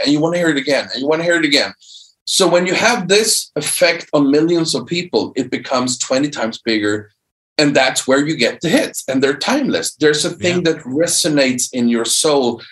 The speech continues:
Speaker 1: which is why Back in Black is still as cool forty years later, or, you know, there's, there, it's,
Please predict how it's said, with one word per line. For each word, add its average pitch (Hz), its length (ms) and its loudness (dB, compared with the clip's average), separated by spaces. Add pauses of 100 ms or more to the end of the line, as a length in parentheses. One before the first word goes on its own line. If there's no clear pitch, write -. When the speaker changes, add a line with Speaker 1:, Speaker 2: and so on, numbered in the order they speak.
(480)
Speaker 1:
which 160 300 2
is 156 180 0
why 131 520 4
Back 123 260 2
in 127 140 0
Black 113 260 0
is 117 140 -2
still 117 240 0
as 113 160 0
cool 117 280 -4
forty 107 300 -2
years 104 240 0
later, 98 380 -4
or, 98 300 -4 (380)
you 160 100 2
know, 98 260 0 (220)
there's, 180 300 0
there, 160 260 2
it's, 160 260 0